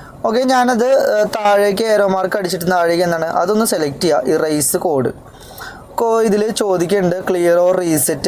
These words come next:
emission and or related diagnosis information. ആർ യു എസ് എൻ്റർ അടിച്ചു കഴിഞ്ഞാൽ ഇവിടെ കാണുന്ന, ആ, നമ്മളെ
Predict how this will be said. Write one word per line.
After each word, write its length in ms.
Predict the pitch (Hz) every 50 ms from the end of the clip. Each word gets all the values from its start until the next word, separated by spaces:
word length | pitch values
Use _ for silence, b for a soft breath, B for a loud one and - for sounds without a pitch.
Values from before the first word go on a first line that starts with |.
| 170 156
emission 380 | 143 143 139 131 - 160 143 117 -
and 120 | 151 147 147
or 60 | 139 135
related 260 | 139 143 143 143 160 160
diagnosis 400 | 170 156 147 143 147 147 143 143 156 147
information. 500 | 139 143 143 143 147 147 147 143 175 208 269 B B B B B B B - 220
ആർ 100 | 226 226
യു 120 | 254 269 262 247
എസ് 140 | 240 - 269
എൻ്റർ 300 | 254 247 240 240 233 262
അടിച്ചു 260 | 262 226 240 208 269
കഴിഞ്ഞാൽ 280 | 269 262 247 240 226 233
ഇവിടെ 400 | 277 285 240 214 202 214 202 226 233 233 233 233 - - - -
കാണുന്ന, 320 | 220 196 190 185 185 185 190
ആ, 800 | 226 269 - - - - - - - - - - - - 185 180 180 180 175 170 160 156 156 147 147 - 554 539 - - - - -
നമ്മളെ 300 | 175 180 175 170 185 220